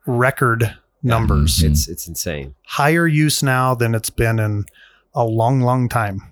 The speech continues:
Speaker 2: Yep.
Speaker 1: Um, and it's growing.
Speaker 2: H-, how is that helping?
Speaker 1: Yeah.
Speaker 2: You got the alternative, natural gas, they're shutting it down. So, hey,
Speaker 1: Yeah.
Speaker 2: let's use coal.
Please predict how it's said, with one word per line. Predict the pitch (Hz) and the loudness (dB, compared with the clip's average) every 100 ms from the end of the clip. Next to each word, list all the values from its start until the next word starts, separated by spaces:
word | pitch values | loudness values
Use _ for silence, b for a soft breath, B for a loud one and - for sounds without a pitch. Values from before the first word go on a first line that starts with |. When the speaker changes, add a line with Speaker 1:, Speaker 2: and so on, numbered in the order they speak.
| - | -12
Speaker 2:
Yep. | 82 - - | -12 -10 -4
Speaker 1:
Um, | 110 107 101 - - | -2 -2 -4 -8 -10
and | - 117 | -2 0
it's | 120 | 0
growing. | - 143 180 92 95 - - - | -2 0 0 0 -6 -16 -18 -16
Speaker 2:
H-, | |
how | - 101 107 | -8 -6 -4
is | |
that | 92 92 | -4 -6
helping? | 80 71 67 71 _ _ - | -6 -12 -16 -20 _ _ -6
Speaker 1:
Yeah. | 165 113 - _ _ _ _ | -4 -4 -10 _ _ _ _
Speaker 2:
You | 85 | -12
got | 90 82 | -10 -8
the | 92 | -6
alternative, | 87 - 107 90 90 80 | -6 -4 -6 -4 -6 -6
natural | 92 92 80 | -6 -6 -8
gas, | 92 90 90 | -6 -4 -4
they're | - | -8
shutting | 76 98 76 | -8 -8 -8
it | 85 | -10
down. | 85 82 73 76 | -10 -8 -8 -10
So, | 78 - 73 71 71 | -14 -14 -12 -14 -14
hey, | 85 127 | -6 -2
Speaker 1:
Yeah. | 110 | -2
Speaker 2:
let's | 98 - | -4 -6
use | 120 - | -6 -6
coal. | - 156 87 | -4 -4 -4